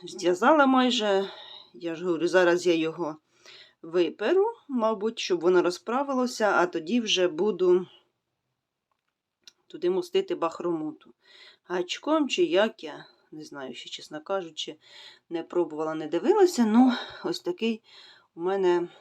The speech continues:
м, готовий проект. Моточка не пішло, залишилося десь два таких клубка. Я змотала з, з початку і з кінця ниток, м, то, щоб мені добавить на бахрому, щоб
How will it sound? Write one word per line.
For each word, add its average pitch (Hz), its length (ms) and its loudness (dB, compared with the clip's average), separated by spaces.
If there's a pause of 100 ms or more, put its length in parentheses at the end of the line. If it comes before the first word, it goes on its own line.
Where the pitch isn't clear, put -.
(120)
м, 139 560 -10 (380)
готовий 156 640 -10
проект. 247 420 -4 (420)
Моточка 208 520 -2
не 190 120 2
пішло, 320 520 2
залишилося 214 760 4
десь 175 200 4
два 165 200 2
таких 170 440 -10
клубка. 339 600 0 (520)
Я 220 220 -2
змотала 220 640 2
з, 165 320 -2
з - 160 -6
початку 185 800 -2
і 175 100 2
з - 120 -10
кінця 185 440 0
ниток, 170 520 2
м, 160 220 -12 (340)
то, 160 320 -4 (140)
щоб - 280 -6 (1400)
мені 180 260 0
добавить 175 460 2
на 170 120 0
бахрому, 165 520 -2
щоб 156 220 -10